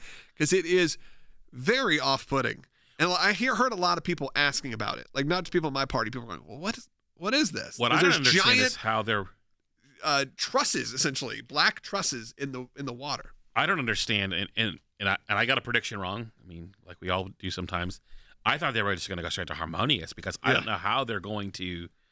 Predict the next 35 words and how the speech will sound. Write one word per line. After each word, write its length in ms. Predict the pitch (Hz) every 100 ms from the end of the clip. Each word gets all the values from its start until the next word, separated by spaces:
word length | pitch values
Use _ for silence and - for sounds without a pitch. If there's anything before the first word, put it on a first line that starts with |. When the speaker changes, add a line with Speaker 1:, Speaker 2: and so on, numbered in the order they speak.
| _ _ _ _ -
Speaker 2:
do 180 | 139
Epcot 420 | 95 113 - 117 -
Forever, 300 | 104 135 110
'cause 120 | 101
a 40 | 98
large 260 | 120 208
part 120 | 160 113
of 60 |
Epcot 320 | 113 - 104 -
Forever 260 | 123 120
takes 240 | - 147 -
place 260 | 123 123
where 80 | 107
those 180 | 98 90
are 260 | - 110 85
right 220 | 92 -
now. 180 | 95 92
Speaker 1:
Yeah. 180 | 104 - _ _ _ _ _ _ -
Speaker 2:
Like, 180 | 98
there 120 | 107 131
are 40 |
people 320 | 139 143 123
going, 280 | 104 110 110
driving 380 | 92 101 117 107
around 260 | 98 98 104
in 200 | 90 87
jet 220 | 107 143
skis. 380 | - 85 - -
I 20 |
don't 80 | 117
know 40 | 113
if 60 |
there's 160 | 101 90
enough, 320 | 92 98 -
like, 280 | 87 87